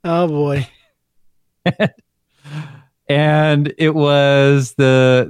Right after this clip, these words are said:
Speaker 2: the, um, drunk at Chick-fil-A episode.
Speaker 1: Okay.
Speaker 2: And, and I guess she, she, she had to turn it off. <laughs>
Speaker 1: Oh,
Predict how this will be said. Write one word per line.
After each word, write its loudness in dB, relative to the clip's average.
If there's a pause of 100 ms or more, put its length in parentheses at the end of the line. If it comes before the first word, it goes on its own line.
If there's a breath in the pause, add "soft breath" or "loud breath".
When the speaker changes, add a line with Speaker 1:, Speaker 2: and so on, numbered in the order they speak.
(120)
Speaker 2:
the, 0
um, -2 (160)
drunk -2
at -2
Chick-fil-A -2
episode. -4
Speaker 1:
Okay. -2 (140)
Speaker 2:
And, -2 (140)
and -2
I -4
guess -6
she, -6
she, -4 (220)
she -4
had -4
to -4
turn -4
it -2
off. -10
<laughs> -20 (160)
Speaker 1:
Oh, 2